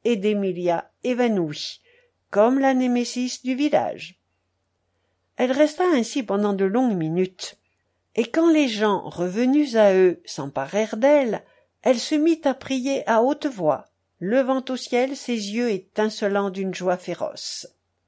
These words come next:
Saint Michel, je te remercie, c'est toi qui m'as donné la force nécessaire pour venger l'honneur outragé d'une femme, de ma fille. »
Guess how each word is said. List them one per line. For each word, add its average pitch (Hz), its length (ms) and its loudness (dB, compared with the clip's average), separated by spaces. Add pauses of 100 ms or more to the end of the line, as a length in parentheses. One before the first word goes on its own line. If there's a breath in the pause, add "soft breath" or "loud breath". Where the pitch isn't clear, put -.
(500 soft breath)
Saint 269 320 0
Michel, 233 540 0
je 240 120 0
te 302 160 -4
remercie, 254 720 -4 (220 loud breath)
c'est 349 240 0
toi 247 240 -2
qui 220 140 -6
m'as 208 160 0
donné 226 280 -2
la 226 140 0
force 226 320 -8
nécessaire 214 800 -4
pour 226 240 -6
venger 277 480 0
l'honneur 254 460 -2
outragé 294 500 -2
d'une 254 260 -2
femme, 139 540 -2 (300 loud breath)
de 247 120 2
ma 302 220 4
fille. » 156 520 -8